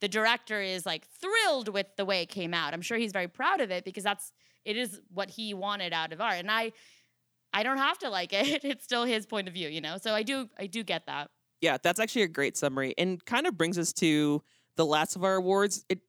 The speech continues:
Speaker 2: we actually don't have nominees for either of them, because we either feel the movie was doing everything it needed to do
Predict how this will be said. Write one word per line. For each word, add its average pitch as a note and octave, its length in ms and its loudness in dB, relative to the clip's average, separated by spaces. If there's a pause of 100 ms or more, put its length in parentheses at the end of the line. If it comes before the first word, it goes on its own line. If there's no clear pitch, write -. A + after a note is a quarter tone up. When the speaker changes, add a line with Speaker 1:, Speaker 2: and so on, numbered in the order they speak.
Speaker 2:
we G3+ 120 4
actually B4+ 280 0
don't G3 240 2
have G3 200 0
nominees D#3+ 520 0
for F3 100 0
either F#3+ 220 4
of G3 80 0
them, G#3 160 0
because D#3+ 500 0 (400)
we F#3 120 -2
either A3 220 4
feel A3+ 160 2
the G3 120 0
movie G3 260 0
was E3 340 4
doing F#3+ 280 0
everything F#3+ 260 2
it F3+ 80 2
needed D#3+ 280 0
to D#3 80 -6
do C4 480 2